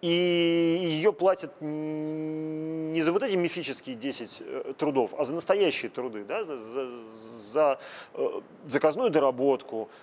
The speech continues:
за приезд и исправление ошибок, за деплоймент, за вот это вот.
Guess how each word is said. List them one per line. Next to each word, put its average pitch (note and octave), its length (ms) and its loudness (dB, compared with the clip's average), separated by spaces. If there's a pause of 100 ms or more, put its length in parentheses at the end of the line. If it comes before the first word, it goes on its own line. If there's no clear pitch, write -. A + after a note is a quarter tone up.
(160)
за C#3 440 2
приезд E3 540 2
и - 20 4
исправление D3+ 500 2
ошибок, A#2 540 -2
за A#2 140 -10
деплоймент, C#3 800 2
за C3+ 160 2
вот E3 100 0
это E3 160 2
вот. G2+ 180 -2